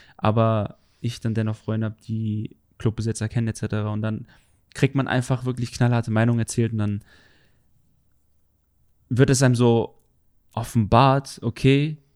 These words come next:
so ernst ist wirklich die Lage. Und das Ding ist, egal was du machst, egal wie du deine Meinung vertrittst, egal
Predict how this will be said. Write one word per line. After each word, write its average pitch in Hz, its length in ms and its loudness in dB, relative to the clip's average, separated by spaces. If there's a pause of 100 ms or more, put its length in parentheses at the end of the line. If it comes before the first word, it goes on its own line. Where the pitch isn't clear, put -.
(260)
so 117 220 4
ernst 135 280 2
ist 113 140 0
wirklich 120 240 0
die 107 100 0
Lage. 117 460 4 (640)
Und 104 760 -2 (2250)
das 117 180 2
Ding 170 120 6
ist, 185 140 2
egal 143 320 2
was 175 180 0
du 135 80 -2
machst, - 580 -4
egal 151 560 2
wie 135 120 0
du 135 80 -2
deine 120 180 0
Meinung 135 260 -2
vertrittst, - 460 -8 (140)
egal 139 440 2